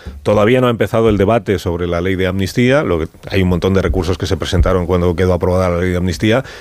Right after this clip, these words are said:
El primero de ellos que está siendo, eh, que es objeto de, o va a ser objeto de deliberación es el del Partido Popular,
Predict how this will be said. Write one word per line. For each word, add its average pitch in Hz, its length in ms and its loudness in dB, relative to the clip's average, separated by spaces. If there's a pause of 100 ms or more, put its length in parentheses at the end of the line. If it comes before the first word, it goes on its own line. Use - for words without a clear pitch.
(120)
El 82 140 -4
primero 95 320 2
de 98 80 4
ellos 95 260 2
que - 80 -6
está 95 240 -2
siendo, 90 560 0
eh, 82 140 -6
que 85 100 -8
es - 120 -6
objeto 87 400 0
de, 87 100 0
o 85 160 0
va 85 80 2
a - 20 0
ser 87 160 0
objeto 87 400 -2
de 82 80 0
deliberación 85 480 0
es - 180 -4
el 95 160 0
del 80 140 0
Partido 90 320 0
Popular, 110 360 2